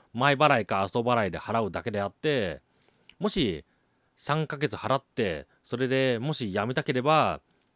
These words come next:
まあ、払わなくていいです。払わなくて退会すればいいです。それで終わりですね。ただ、先ほどのパソコンの話に戻りますけど、パソコン買います。それで一ヶ月二万ずつ払ってます。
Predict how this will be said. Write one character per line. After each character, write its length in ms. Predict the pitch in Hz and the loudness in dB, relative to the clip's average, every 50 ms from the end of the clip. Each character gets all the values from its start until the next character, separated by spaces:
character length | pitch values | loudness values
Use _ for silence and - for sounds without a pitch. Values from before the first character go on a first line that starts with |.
| _ _ _ _ _ _ _ _ _ _ _ - | _ _ _ _ _ _ _ _ _ _ _ -4
ま 120 | 156 160 | -4 -4
あ、 20 | 117 - | -4 -4
払 200 | - - 123 131 | -2 0 2 2
わ 120 | 135 135 135 | 4 4 2
な 100 | 127 104 | 0 -2
く 60 | - | -4
て 80 | - 101 | -4 -4
い 20 | |
い 40 | 92 | -4
で 60 | 85 | -4
す。 120 | - - - | -8 -12 -8
払 120 | - 127 127 | -2 2 2
わ 180 | 139 147 147 | 4 4 2
な 80 | 139 107 | 0 -2
く 80 | 107 | -4
て 80 | - 131 | -6 -6
退 240 | - - - 117 120 | -6 -4 -4 -4 -2
会 180 | - 120 113 | -2 -2 -2
す 80 | 107 117 | -2 -2
れ 80 | 107 95 | -2 -2
ば 100 | 92 85 | -2 -2
い 40 | |
い 20 | 80 | -4
で 100 | 78 71 | -6 -10
す。 200 | - - - _ _ _ _ _ _ _ _ _ _ _ _ _ - | -14 -16 -20 _ _ _ _ _ _ _ _ _ _ _ _ _ -8
そ 120 | - 131 | -4 -2
れ 100 | 127 131 | 0 2
で 60 | 117 | 2
終 80 | 107 104 | 4 4
わ 100 | 107 104 | 2 2
り 80 | 101 | 2
で 80 | 98 95 | -2 -4
す 100 | - - | -6 -8
ね。 160 | 71 65 - _ _ _ _ _ _ _ _ _ _ _ _ _ _ _ _ _ - | -12 -14 -14 _ _ _ _ _ _ _ _ _ _ _ _ _ _ _ _ _ -2
た 100 | 180 165 | 0 2
だ、 340 | 151 123 92 78 69 67 - _ _ | 4 4 2 2 -2 -6 -12 _ _
先 200 | - - 147 127 | -8 -6 -2 0
ほ 80 | 151 151 | 0 2
ど 80 | 143 147 | 0 0
の 60 | 139 | -2
パ 160 | - - 165 | -2 -6 -6
ソ 100 | - - | -6 -4
コ 100 | - 151 | -6 -6
ン 40 | 143 | -4
の 60 | 131 | -2
話 240 | 131 143 143 - 117 | -2 -2 -2 -2 -4
に 60 | 107 | -6
戻 200 | 101 104 104 113 | -4 -4 -2 -2
り 80 | 113 113 | -2 -2
ま 120 | 123 113 | -2 -4
す 80 | - - | -2 -2
け 80 | 147 | 0
ど、 340 | 135 135 117 98 85 71 - _ _ _ _ _ _ _ _ - 117 - | 2 2 2 0 -2 -4 -8 _ _ _ _ _ _ _ _ -20 -14 -10
パ 120 | - 123 | -8 -8
ソ 80 | - - | -6 -4
コ 80 | 143 | -4
ン 60 | 135 120 | -4 -2
買 160 | - 123 120 | 0 -2 0
い 20 | 110 | 0
ま 140 | 113 107 | -2 -6
す。 140 | - - - _ _ _ | -8 -10 -16 _ _ _
そ 140 | - - 123 | -6 -4 -4
れ 60 | 113 | -2
で 120 | 117 120 | -2 -2
一 120 | 127 123 - | -4 -6 -6
ヶ 100 | - 156 | -4 -4
月 200 | 147 127 - - | -4 -4 -4 -6
二 80 | 92 98 | -8 -4
万 220 | 104 113 117 117 | -2 -2 -2 -2
ず 100 | 113 117 | -4 -8
つ 60 | - | -10
払 220 | - - 92 87 85 | -10 -10 -8 -8 -8
っ 60 | - | -8
て 120 | _ - | _ -12
ま 140 | 85 76 71 | -12 -12 -12
す。 140 | - - | -14 -18